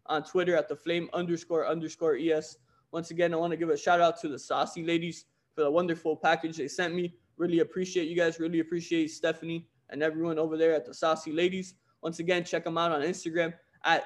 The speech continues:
the dot saucy dot ladies. Anyways, it'll be in the description of this episode,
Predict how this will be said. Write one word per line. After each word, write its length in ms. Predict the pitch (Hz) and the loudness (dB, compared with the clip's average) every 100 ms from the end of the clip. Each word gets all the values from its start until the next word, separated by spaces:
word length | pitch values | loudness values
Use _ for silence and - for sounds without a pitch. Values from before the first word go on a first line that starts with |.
| 151 | -2
the 320 | 156 180 202 220 _ _ _ 147 143 _ _ 160 | 4 6 4 0 _ _ _ -20 -20 _ _ 0
dot 300 | 160 160 - - | 6 6 4 -2
saucy 520 | - 175 160 - 175 | -2 2 2 0 -8
dot 380 | 151 147 151 - | 0 4 4 4
ladies. 480 | 165 202 196 185 - _ _ - | 4 4 2 -6 -12 _ _ -4
Anyways, 400 | 185 190 190 180 | 0 4 4 4
it'll 260 | 180 180 185 | 0 2 2
be 160 | 202 | 4
in 80 | 202 | 4
the 80 | 190 | 4
description 560 | 156 151 - 190 190 180 | -2 -6 2 2 2 -4
of 100 | 160 | -2
this 200 | 156 170 | 0 2
episode, 500 | 175 180 190 180 | 0 0 2 2